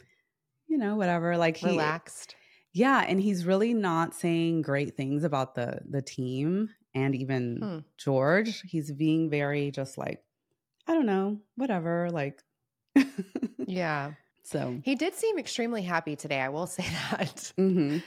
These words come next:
Speaker 2: Anytime I saw him on a camera, he was smiling and, like, just very, like, um, playful. So
Speaker 1: Yeah.
Speaker 2: maybe he is, uh, maybe he is checked out. So what do we think about McLaren?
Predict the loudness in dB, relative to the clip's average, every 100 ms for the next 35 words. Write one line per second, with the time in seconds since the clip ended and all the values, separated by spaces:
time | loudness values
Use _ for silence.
0 | -6 -8 -2 2 2 2 0 0 0 -2
1 | 0 -2 -2 -6 -6 -8 -6 -6 -6 -6
2 | -8 -6 -4 -4 -4 -4 -6 -6 -8 -8
3 | -12 -20 -20 _ -10 -8 -4 -4 -4 -4
4 | -6 -6 -8 -8 -8 -8 -10 -14 -10 -6
5 | -6 -4 -6 -10 _ _ _ _ -12 -6
6 | -2 0 0 -2 -8 -12 _ -8 -6 -4
7 | -4 -4 -4 -6 -6 -8 -8 -10 -14 _
8 | _ -10 -6 -6 -8 -12 -10 -10 -6 -8
9 | -8 -20 -20 _ -6 -2 -2 -2 -2 -4
10 | -4 -2 -2 -2 -6 -4 -2 -2 -4